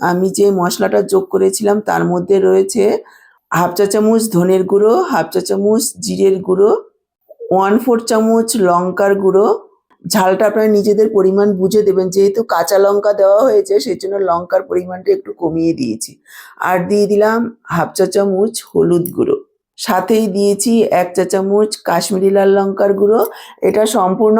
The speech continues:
অপশনাল, আপনারা চাইলে নাও দিতে পারেন, আমি কালারের জন্য দিয়েছি। সাথে দিয়েছি এক চা চামচ পরিমাণ কসুরি মেথি। এই কসুরি মেথিটা দেওয়ার কারণে গন্ধটা খুব সুন্দর হবে। আর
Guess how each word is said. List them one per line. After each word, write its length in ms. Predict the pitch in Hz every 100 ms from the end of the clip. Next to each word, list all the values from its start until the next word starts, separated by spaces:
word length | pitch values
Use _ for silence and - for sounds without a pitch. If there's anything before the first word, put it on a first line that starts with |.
| 220
অপশনাল, 420 | 185 - 208 220 220 170
আপনারা 300 | 170 185 190
চাইলে 240 | 202 202 214
নাও 260 | 190 156 160
দিতে 220 | 156 -
পারেন, 280 | - - - - - - -
আমি 180 | 170 196
কালারের 440 | 202 170 180 190 190
জন্য 220 | 208 214 233
দিয়েছি। 400 | 185 120 - - _ _ _ _ _ -
সাথে 400 | 180 175 240 220
দিয়েছি 480 | 202 208 208 - 214 214 - 175
এক 80 | 180
চা 100 | 196
চামচ 340 | 185 196 202 202
পরিমাণ 400 | - 208 208 208 208
কসুরি 400 | 180 226 214 208
মেথি। 320 | 208 202 247 392 - - -
এই 120 | 196 202
কসুরি 320 | 202 214 214
মেথিটা 340 | 214 220 226
দেওয়ার 240 | 214 214 214
কারণে 340 | 220 220 196 208
গন্ধটা 480 | 196 180 180 190 208 -
খুব 160 | 247 233
সুন্দর 360 | - 185 175 180
হবে। 260 | - - - _ _ _ _ _ -
আর 140 | 175